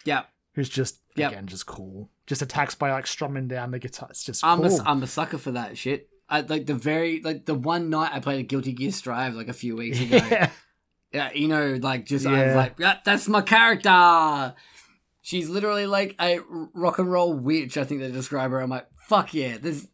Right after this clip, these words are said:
Speaker 1: this is my, this is my genre now. This is
Speaker 2: <laughs>
Speaker 1: my type."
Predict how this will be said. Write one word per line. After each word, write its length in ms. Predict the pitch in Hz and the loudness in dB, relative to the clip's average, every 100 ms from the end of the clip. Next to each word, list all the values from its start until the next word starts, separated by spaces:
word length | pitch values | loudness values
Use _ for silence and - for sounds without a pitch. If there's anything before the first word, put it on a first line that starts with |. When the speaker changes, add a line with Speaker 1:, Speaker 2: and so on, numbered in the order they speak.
| _ _ _ - | _ _ _ -4
Speaker 1:
this 180 | 170 | -2
is 160 | 214 170 | 0 -2
my, 360 | 170 170 165 - _ _ _ | 2 2 2 -2 _ _ _
this 160 | 160 160 | -4 -2
is 140 | 180 | -2
my 240 | 156 160 143 | 0 0 0
genre 440 | 139 160 156 135 | 0 0 0 0
now. 340 | 131 131 135 | -2 -2 -2
This 160 | 147 151 | 2 2
is 60 | - | 4
Speaker 2:
<laughs> 0 | |
Speaker 1:
my 260 | 269 160 | 2 2
type." 520 | 190 - 143 139 131 | 0 -2 0 -2 -4